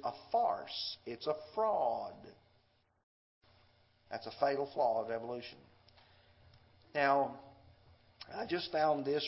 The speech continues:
recently. This is the Ta Prohm Temple in Cambodia. It was built in the twelfth century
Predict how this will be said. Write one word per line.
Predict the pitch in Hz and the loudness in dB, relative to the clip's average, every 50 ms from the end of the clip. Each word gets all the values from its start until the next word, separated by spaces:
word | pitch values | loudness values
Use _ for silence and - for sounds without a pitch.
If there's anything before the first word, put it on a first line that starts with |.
| - | -2
recently. | 135 143 143 139 - - - 113 139 170 196 208 | -2 -2 -2 -2 -4 -8 -6 -8 -8 -8 -6 -4
This | 127 147 165 165 - - - | -2 -2 -2 -2 -4 -8 -4
is | 147 151 156 147 139 - | -2 -2 -2 -2 -4 -6
the | 120 113 - - - | -10 -10 -10 -8 2
Ta | - 170 170 180 - - - | 4 6 6 6 4 2 2
Prohm | 170 147 139 143 147 156 151 - | 4 6 6 6 4 2 0 -4
Temple | - 165 139 - - 143 180 - - - - - - - - - - - | -4 -4 -4 -2 -2 -4 -4 -4 -10 -18 -20 -20 -20 -20 -20 -20 -18 -10
in | - 135 135 | -8 -8 -8
Cambodia. | - - 151 151 160 175 175 175 165 143 135 113 98 92 87 - - - - - - - - _ - - - _ _ _ _ _ _ - | -4 0 2 2 2 4 4 4 4 4 2 0 -8 -12 -14 -16 -20 -20 -20 -20 -20 -20 -20 _ -20 -20 -20 _ _ _ _ _ _ -2
It | 127 139 - | -2 -2 0
was | 135 127 - - 120 | -2 -6 -6 -4 -2
built | 147 160 165 180 202 196 - - - - - - - - - | 2 4 6 6 6 4 2 -4 -10 -10 -12 -16 -20 -14 -8
in | 131 139 135 135 127 | -4 -2 -2 -2 -2
the | 127 117 - - - | -6 -8 -10 -12 -6
twelfth | - 165 170 180 180 - - - | 0 4 6 6 6 4 0 -4
century | - 180 165 160 - 170 170 185 170 | -4 -4 -6 -6 -6 -8 -8 -8 -8